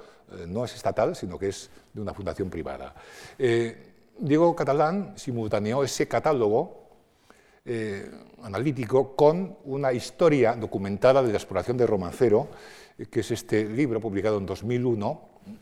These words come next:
el Romancero, el archivo de Romancero, Patrimonio de la Humanidad, historia documentada de un siglo de historia. Son dos gruesos volúmenes, magníficamente ilustrados,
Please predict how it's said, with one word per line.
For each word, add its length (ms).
el 180
Romancero, 680
el 80
archivo 220
de 60
Romancero, 380
Patrimonio 680
de 180
la 80
Humanidad, 720
historia 400
documentada 640
de 100
un 120
siglo 280
de 80
historia. 460
Son 280
dos 200
gruesos 380
volúmenes, 680
magníficamente 680
ilustrados, 680